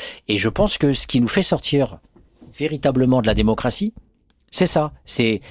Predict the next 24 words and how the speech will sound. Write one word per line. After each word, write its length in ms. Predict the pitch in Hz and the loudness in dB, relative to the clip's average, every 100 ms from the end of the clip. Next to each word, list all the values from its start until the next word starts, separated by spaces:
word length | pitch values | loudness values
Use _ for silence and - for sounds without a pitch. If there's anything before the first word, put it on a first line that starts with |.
| - | -8
et 160 | 117 117 | -2 0
alors, 320 | 123 131 120 - - | 2 0 -2 -8 -8
je 140 | 101 | -2
vais 80 | 147 | 0
faire 180 | 175 202 | 2 0
un 60 | |
parallèle 600 | 143 135 123 131 220 151 82 - - - | 0 0 0 0 0 -2 -6 -16 -12 -2
avec 220 | 104 120 | 0 0
quelque 240 | 131 101 | -2 0
chose 300 | 120 185 185 | 0 0 -2
qui, 240 | - 117 104 | -2 -4 -2
qui, 260 | - 113 - | -2 -2 -2
a 100 | 107 | -4
priori, 540 | - 110 113 165 139 | -2 0 0 0 2
est 60 | 101 | 2
absolument 920 | 95 - 110 98 101 104 95 92 87 | 0 -2 0 0 2 0 0 -2 0
dingue, 440 | 90 226 131 80 - - - 110 | 0 0 0 -4 -8 -18 -8 -2
euh, 600 | 95 92 90 90 90 87 | 0 2 0 0 -2 0
mais 220 | 104 175 | 0 0
qui, 420 | - - 175 202 | -2 -2 0 2
euh, 380 | 120 107 107 104 | 2 2 0 -2
peut-être, 500 | - 110 - 190 - | -2 -2 0 0 0
euh, 320 | 107 101 98 92 - - - - 92 | 0 2 0 -2 -8 -16 -16 -10 -4
euh, 1200 | 104 101 101 101 101 101 104 107 104 69 - | -2 0 -2 -2 -4 -4 -6 -6 -8 -10 -10